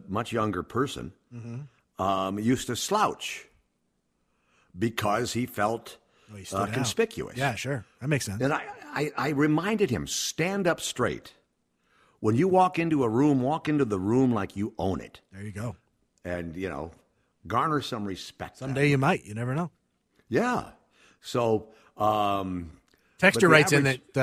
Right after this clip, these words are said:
Speaker 2: uh, giving flashlights to kids for Christmas is a wonderful gift idea.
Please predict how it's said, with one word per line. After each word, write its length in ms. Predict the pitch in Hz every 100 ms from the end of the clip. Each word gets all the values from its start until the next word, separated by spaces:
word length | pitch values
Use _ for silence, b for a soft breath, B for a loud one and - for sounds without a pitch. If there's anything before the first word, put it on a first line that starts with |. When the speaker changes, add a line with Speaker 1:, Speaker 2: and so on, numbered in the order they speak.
| 123
Speaker 2:
uh, 40 |
giving 240 | 117 135 123
flashlights 500 | 143 131 - 127 110
to 80 | 110
kids 240 | 135 117
for 80 | 117
Christmas 380 | 107 127 120 110
is 80 | 104
a 60 | 104
wonderful 360 | 117 143 131 110
gift 240 | 117 -
idea. 400 | 117 104 110 101